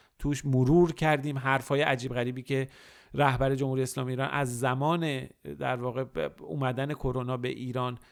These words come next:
تا یه بازه زمانی یک سال و نیم مطرح می‌کرد. ما تو ایران بحث ارائه آمارهای نادرست رو داشتیم،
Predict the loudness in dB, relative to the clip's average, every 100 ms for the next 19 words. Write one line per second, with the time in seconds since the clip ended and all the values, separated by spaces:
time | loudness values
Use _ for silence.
0 | _ 4 8 8 6 0 -12 -6 -6 -2
1 | -2 -2 -2 -2 -4 -4 -4 -4 -4 -4
2 | -6 -6 -6 -6 -6 -4 -4 -4 -6 -6
3 | -6 -6 -14 -20 -20 -20 _ 4 6 6
4 | 4 0 2 2 2 4 2 2 0 0
5 | 2 4 6 6 6 4 2 2 2 0
6 | 0 0 0 0 2 2 0 -2 -4 -2
7 | 0 0 -2 -6 -6 -8